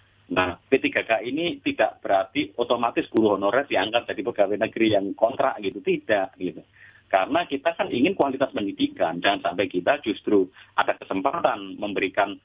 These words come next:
guru-guru yang terbaik masuk di dalam dunia pendidikan kita, kita malah kemasukan guru-guru yang tidak berkualitas, itu akan memperparah lagi dunia pendidikan kita. Sehingga dalam konteks P tiga K pun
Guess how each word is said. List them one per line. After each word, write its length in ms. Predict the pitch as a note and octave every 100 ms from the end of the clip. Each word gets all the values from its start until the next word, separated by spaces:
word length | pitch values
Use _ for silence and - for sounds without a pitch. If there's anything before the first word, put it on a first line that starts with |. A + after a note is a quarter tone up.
| _
guru-guru 400 | A#2+ A#2 G#2 A2
yang 160 | A2 G2
terbaik 400 | G2 - F#2+ F#2+
masuk 400 | G#2 G#2 B2 E2
di 80 | F#2
dalam 320 | F2 F2 F#2 - -
dunia 240 | G2 F#2
pendidikan 480 | F2+ F2 - F2+ E2
kita, 320 | F#2 D3 F3 - _ _
kita 240 | - - D3+
malah 160 | B2+
kemasukan 400 | A2 F#2+ - C3
guru-guru 400 | C3+ G2 F2+ F#2+
yang 160 | C#3+ B2+
tidak 240 | - F#2+
berkualitas, 560 | - F2+ E2 A2+ - -
itu 240 | D#2+ D#2+
akan 240 | D2 - -
memperparah 480 | - - F2 F#2+
lagi 400 | F#2 C3+ D3 A#2+
dunia 240 | A#2 G2 F#2
pendidikan 480 | F#2 F2+ F2+ F2 F2
kita. 320 | F2+ - - _ _ - _ -
Sehingga 240 | - A#2+ D3
dalam 240 | G2 G2
konteks 320 | G2 F2+ F#2 _ _ _
P 80 | G#2
tiga 240 | G2+ F#2 E2
K 160 | D#2 -
pun 240 | - F#3